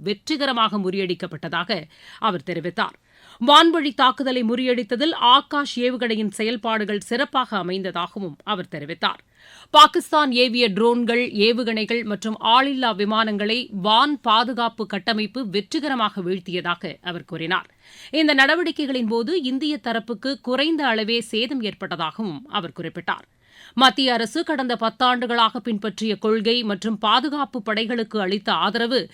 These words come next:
நமது கட்டமைப்பை வலுப்படுத்த உதவியதாக ஏர் மார்ஷல் ஏ கே பார்த்தி கூறினார்.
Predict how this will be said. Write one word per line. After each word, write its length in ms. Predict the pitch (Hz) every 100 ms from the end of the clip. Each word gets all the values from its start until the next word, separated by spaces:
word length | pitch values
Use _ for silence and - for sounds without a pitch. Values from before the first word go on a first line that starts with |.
| - -
நமது 340 | 262 269 233 226
கட்டமைப்பை 640 | 262 - 349 330 - 247
வலுப்படுத்த 600 | 202 233 - 330 262 220
உதவியதாக 800 | 185 202 208 185 190 190 233 170 - 240
ஏர் 120 | 269
மார்ஷல் 400 | 233 - 196 170
ஏ 80 | 196
கே 160 | 208 175
பார்த்தி 520 | 170 196 208 185 147
கூறினார். 460 | - 147 156 147